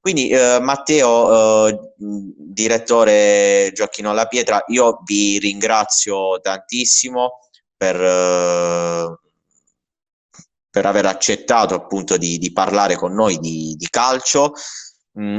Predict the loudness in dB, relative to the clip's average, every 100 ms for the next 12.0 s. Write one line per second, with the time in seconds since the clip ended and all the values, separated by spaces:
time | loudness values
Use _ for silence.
0 | -2 -2 0 0 0 0 2 2 0 0
1 | -4 0 -2 0 -2 -2 -2 -2 0 0
2 | 0 -4 -12 -10 -6 -4 -2 -2 -2 -2
3 | -2 -2 -2 0 0 0 0 -2 -2 -2
4 | -2 -6 -10 -4 0 0 -2 -2 -2 -2
5 | -4 -6 -6 -4 -4 -6 -6 -4 -2 -4
6 | -4 -4 -4 -4 -8 -10 -6 -6 -4 -2
7 | -2 0 0 -2 -4 -4 -4 -14 -18 -20
8 | -8 -4 -4 -2 -2 -2 -4 -2 -2 -4
9 | -6 -8 -10 -10 -10 -10 -12 -14 -18 -16
10 | -10 -10 -6 -4 0 0 2 0 2 -2
11 | 0 0 0 0 0 0 -4 -6 -6